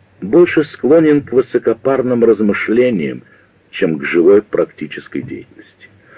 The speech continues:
Однако со всей своей любовью к теоретической отвлеченности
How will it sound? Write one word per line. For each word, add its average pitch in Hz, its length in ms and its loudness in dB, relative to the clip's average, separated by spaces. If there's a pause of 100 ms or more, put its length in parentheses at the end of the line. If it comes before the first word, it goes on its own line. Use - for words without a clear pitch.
(380)
Однако 135 640 0 (360)
со - 120 4
всей 196 300 -2
своей 92 540 0 (200)
любовью 110 760 4
к - 120 -20
теоретической 78 840 -2
отвлеченности 135 1040 -6